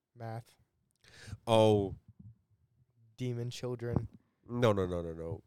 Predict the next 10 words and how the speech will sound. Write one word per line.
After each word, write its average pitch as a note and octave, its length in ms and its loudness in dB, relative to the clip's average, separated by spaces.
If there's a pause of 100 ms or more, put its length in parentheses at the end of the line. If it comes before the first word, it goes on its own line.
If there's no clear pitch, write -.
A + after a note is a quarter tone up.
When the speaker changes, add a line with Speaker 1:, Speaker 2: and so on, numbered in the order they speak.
Speaker 2:
God A2 240 -2
needs F#2+ 260 -8
accountants. - 680 -14 (1600)
Speaker 1:
They're, F3 220 6
Speaker 2:
Uh, F3+ 60 4
Speaker 1:
like, D#3+ 280 4 (2250)
just D3+ 320 0
marginally C3 800 -2
worse A2+ 360 -8
than A2 340 -8